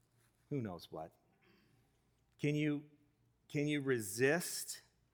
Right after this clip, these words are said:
I loved Steve's, I love how a chord has three notes because it resists the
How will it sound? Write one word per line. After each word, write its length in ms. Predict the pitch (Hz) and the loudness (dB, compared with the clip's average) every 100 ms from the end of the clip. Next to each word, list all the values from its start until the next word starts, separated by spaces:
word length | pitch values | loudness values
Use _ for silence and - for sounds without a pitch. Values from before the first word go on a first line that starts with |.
| _ _ _ _ _ _ - | _ _ _ _ _ _ -6
I 100 | 110 | -2
loved 420 | 117 127 139 127 | 2 4 4 2
Steve's, 680 | - - 123 117 107 - - _ - | -6 -2 0 0 -2 -6 -12 _ -6
I 80 | 120 | 4
love 260 | 135 151 | 6 6
how 180 | 139 117 | 6 4
a 60 | 101 | 4
chord 380 | - 135 127 | 2 4 6
has 300 | 113 101 - - | 4 0 -2 -6
three 220 | 139 151 160 | 2 4 4
notes 580 | 80 - - - - - _ _ _ _ _ - | 0 -6 -10 -10 -10 -16 _ _ _ _ _ -8
because 380 | 101 - 123 123 | -6 2 2 2
it 120 | 127 | -2
resists 580 | 123 104 110 131 - - | -2 -2 2 2 0 -6
the 360 | - 113 101 | -2 0 0